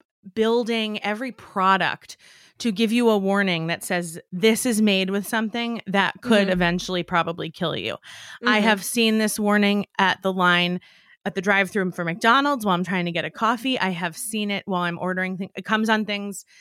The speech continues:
Speaker 1: that I order from Amazon, uh, because it's, you know, um, a product that I'm go-, that's coming to California. It comes on at the gas station. It is at my doctor's office. My doctor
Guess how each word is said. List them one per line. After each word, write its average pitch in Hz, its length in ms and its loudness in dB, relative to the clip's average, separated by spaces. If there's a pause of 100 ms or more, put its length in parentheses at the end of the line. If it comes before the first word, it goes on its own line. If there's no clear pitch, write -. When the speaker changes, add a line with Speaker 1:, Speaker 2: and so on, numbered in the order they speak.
(260)
Speaker 1:
that 196 120 2
I 185 100 4
order 175 240 0
from 170 200 -8
Amazon, 208 640 0 (760)
uh, 180 360 4 (280)
because 196 280 -12
it's, - 340 -14 (560)
you 214 140 -12
know, 143 260 -16 (220)
um, 160 520 0
a 175 60 -6
product 262 380 0
that 208 220 -2
I'm 180 120 -6
go-, 175 220 -6
that's 180 180 -10
coming 180 200 -6
to 165 60 -10
California. 262 500 -8 (480)
It 226 100 -4
comes 202 420 -4
on 175 480 0 (880)
at - 240 -2
the 202 60 -2
gas 247 280 2
station. 269 380 0
It 240 140 2
is 220 160 2
at 208 180 0
my 214 140 4
doctor's 190 480 0
office. 165 380 -4
My 214 140 0
doctor 262 580 -6